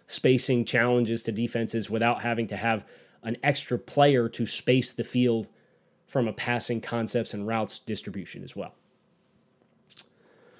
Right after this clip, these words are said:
So food for thought. Joel Honigford,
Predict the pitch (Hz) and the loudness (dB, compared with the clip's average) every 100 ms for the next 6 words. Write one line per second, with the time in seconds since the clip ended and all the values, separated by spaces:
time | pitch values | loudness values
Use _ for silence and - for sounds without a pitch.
0 | - - 165 247 202 226 220 139 - - | -6 4 8 8 8 8 8 6 2 -20
1 | - _ _ _ _ _ _ _ _ _ | -20 _ _ _ _ _ _ _ _ _
2 | _ _ _ _ _ _ _ _ 113 135 | _ _ _ _ _ _ _ _ 0 2
3 | 139 139 139 123 - 90 | 2 0 2 2 -2 -14